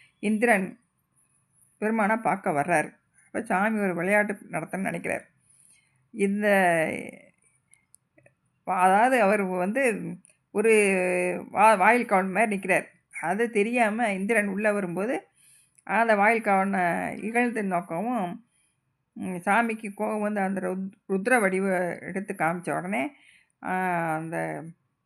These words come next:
இந்திரன் அஞ்சி அவன்கிட்ட வணங்கி சாமிக்கிட்ட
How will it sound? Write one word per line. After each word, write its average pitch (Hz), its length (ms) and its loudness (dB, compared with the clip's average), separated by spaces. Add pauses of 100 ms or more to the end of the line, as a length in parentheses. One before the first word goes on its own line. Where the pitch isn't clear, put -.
(200)
இந்திரன் 220 340 -2
அஞ்சி 202 680 0 (140)
அவன்கிட்ட 170 680 -4
வணங்கி 196 540 -2
சாமிக்கிட்ட 185 580 -4